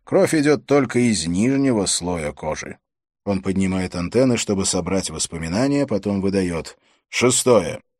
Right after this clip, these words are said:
Пальцы очень сильно пахнут. Этот запах не похож ни на что другое.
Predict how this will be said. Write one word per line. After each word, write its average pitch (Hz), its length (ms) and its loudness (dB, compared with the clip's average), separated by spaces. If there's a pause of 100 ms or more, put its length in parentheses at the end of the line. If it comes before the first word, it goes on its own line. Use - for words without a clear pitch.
Пальцы 135 480 6
очень 131 420 4
сильно 110 440 2
пахнут. 143 680 2 (300)
Этот 120 380 4
запах 131 500 4
не 113 160 2
похож 117 540 2
ни 120 100 4
на 120 160 4
что 110 260 2
другое. 104 600 2